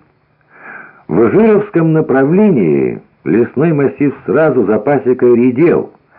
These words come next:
переходил в мелколесье и обрывался у самого села. Тут, на обширной поляне, По плану штаба, юксинские партизаны должны были помериться силами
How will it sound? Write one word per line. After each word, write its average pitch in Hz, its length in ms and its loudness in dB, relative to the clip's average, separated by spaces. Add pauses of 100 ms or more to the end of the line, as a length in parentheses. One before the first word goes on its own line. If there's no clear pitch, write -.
(160)
переходил 78 640 0
в 64 140 -6
мелколесье 82 960 0 (360)
и 80 80 -4
обрывался 80 600 0
у 65 100 -4
самого 80 480 -2
села. 64 320 -4 (540)
Тут, 143 200 -6
на 67 100 -4
обширной 107 460 -4
поляне, 127 540 -2 (540)
По 101 120 0
плану 160 340 0
штаба, 131 680 -2
юксинские 135 640 0
партизаны 101 540 -2
должны 92 360 0
были 107 360 0 (200)
помериться 90 680 0
силами 90 440 0